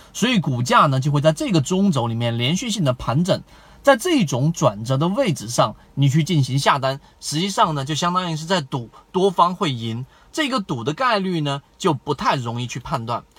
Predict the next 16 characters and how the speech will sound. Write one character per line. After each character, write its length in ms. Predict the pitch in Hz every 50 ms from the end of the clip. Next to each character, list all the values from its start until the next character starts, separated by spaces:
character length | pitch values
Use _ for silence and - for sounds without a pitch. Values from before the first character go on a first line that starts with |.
| - _ _ _
所 200 | - - 214 262
以 40 | 285
我 220 | 247 185 - -
们 140 | 117 131 156
在 100 | 208 202
圈 200 | - - 214 202
子 60 | 175
当 220 | 156 160 160 165 151
中 160 | 156 156 160
去 160 | - 196 165
延 240 | 139 127 123 143 175
伸 200 | - 214 214 214
出 180 | - - 226 202
了 140 | 165 127 117
一 120 | 147 147
种， 220 | 127 - 113 80